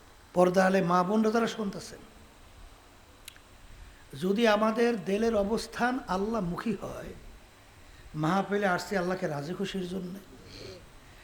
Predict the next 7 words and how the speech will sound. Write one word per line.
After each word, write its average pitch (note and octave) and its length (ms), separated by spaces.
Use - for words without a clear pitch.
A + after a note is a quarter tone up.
জাহান্নাম F#3+ 560
থেকে F#3 260
নাজাত E3+ 340
পেয়ে F3+ 180
বেহেশতে D#3+ 440
যাওয়ার D3+ 300
আশায়, F3+ 380